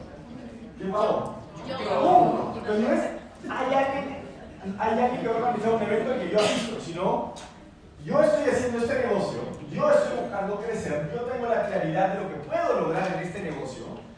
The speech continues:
Speaker 1: y dentro de las cosas que yo sé que me tengo que capacitar. De las cosas que yo sé es que es muy distinto escuchar un Zoom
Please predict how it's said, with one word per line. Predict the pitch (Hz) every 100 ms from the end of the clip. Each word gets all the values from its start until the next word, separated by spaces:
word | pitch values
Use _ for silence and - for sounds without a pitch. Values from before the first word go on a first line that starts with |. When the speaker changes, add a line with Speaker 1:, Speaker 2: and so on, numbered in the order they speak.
| - -
Speaker 1:
y | 202
dentro | 196 202 196 196
de | 190
las | 185 180 - - -
cosas | - - - -
que | 185
yo | 247
sé | 240 254
que | -
me | 202
tengo | 214 - 196
que |
capacitar. | 208 190 - - - - - - - - - -
De | 185
las | 190 196
cosas | 247 -
que | 220
yo | 220
sé | 220 220 233
es | 196
que | 196
es |
muy | 226
distinto | 285 294 - 254 -
escuchar | 180 165 226 233
un | 247
Zoom | 302 302 - -